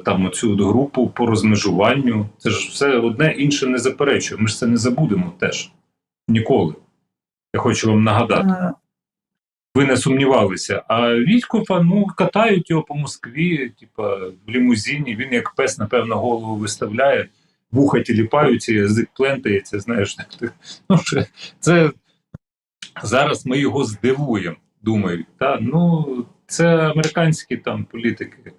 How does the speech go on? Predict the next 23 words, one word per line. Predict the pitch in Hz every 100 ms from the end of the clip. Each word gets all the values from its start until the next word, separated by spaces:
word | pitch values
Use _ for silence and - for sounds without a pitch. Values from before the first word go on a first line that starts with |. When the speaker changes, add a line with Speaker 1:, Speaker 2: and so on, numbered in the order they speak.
| _ _ _ _ _ _
Speaker 1:
Та, | 117 101
Вітьков | 101 170 - -
не | 160
політик, | 151 127 - -
в | _
принципі. | - 85 - - -
І | 107 104 101
Трамп | 101 151 151 151 - _
теж, | 139 139 -
е, | 127 110 98
далекий, | 110 127 - 127
каже, | 120 110 104
це | 127
звичайна | 110 113 139 127 _ _ _
угода, | 160 165 135
він | 107 131 165
торгаш. | - 156 127 107 - - - _ -
Ну, | 104 -
тобто | _ _ -
це | -
теж | - - -
треба | - 101 92
усвідомлювати. | - - - - 87 85 85 -